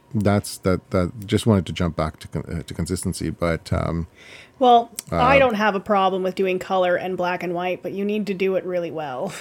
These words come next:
Speaker 2: <laughs>
Speaker 1: Yeah. They have to be really big, really, really strong
Speaker 2: Yeah.
Speaker 1: images.
Speaker 2: Well, and they have to
Speaker 1: Uh,
Speaker 2: flow
Speaker 1: but
Speaker 2: well together. Like, you can't just go from, you know, a bright colored image to a super dull black and white image. Like,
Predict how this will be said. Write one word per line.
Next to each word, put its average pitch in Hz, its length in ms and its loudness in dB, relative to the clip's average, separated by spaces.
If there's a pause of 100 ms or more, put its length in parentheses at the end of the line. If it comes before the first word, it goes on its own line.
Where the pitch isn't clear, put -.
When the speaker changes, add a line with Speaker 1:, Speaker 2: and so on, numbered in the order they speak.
(200)
Speaker 2:
<laughs> 285 120 2 (1400)
Speaker 1:
Yeah. 107 280 4 (640)
They 107 140 2
have 127 200 4
to 185 80 2
be 226 120 2
really 110 280 4
big, 87 280 -2
really, 101 520 2
really 87 520 -2
strong 82 360 -6
Speaker 2:
Yeah. - 240 -2
Speaker 1:
images. 233 160 -8
Speaker 2:
Well, 254 60 2
and 254 80 2
they 254 40 2
have 269 200 0
to 302 40 0
Speaker 1:
Uh, - 40 -6
Speaker 2:
flow - 440 2
Speaker 1:
but 214 60 2
Speaker 2:
well 214 200 4
together. 233 460 0
Like, 190 160 -4
you 202 80 -2
can't 208 320 -4
just 190 240 -8
go 190 200 0
from, 180 440 -6 (680)
you 202 100 -2
know, 170 340 -4 (420)
a 214 140 2
bright 202 400 -2
colored 202 380 -2
image 202 460 -4
to 190 140 -2
a 180 40 -4
super 190 300 -4
dull 190 260 0
black 185 260 -4
and 180 80 -6
white 180 200 -4
image. 185 380 -6
Like, 180 360 -8